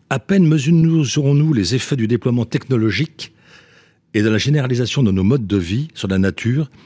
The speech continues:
qu'il nous faudrait impérativement y réagir.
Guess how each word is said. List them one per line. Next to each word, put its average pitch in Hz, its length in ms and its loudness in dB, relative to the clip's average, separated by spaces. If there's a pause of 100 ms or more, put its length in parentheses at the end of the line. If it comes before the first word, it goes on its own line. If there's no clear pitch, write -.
(100)
qu'il 113 140 0
nous 120 60 2
faudrait 127 500 -2
impérativement 113 840 -4 (300)
y 101 80 -6
réagir. 87 640 -4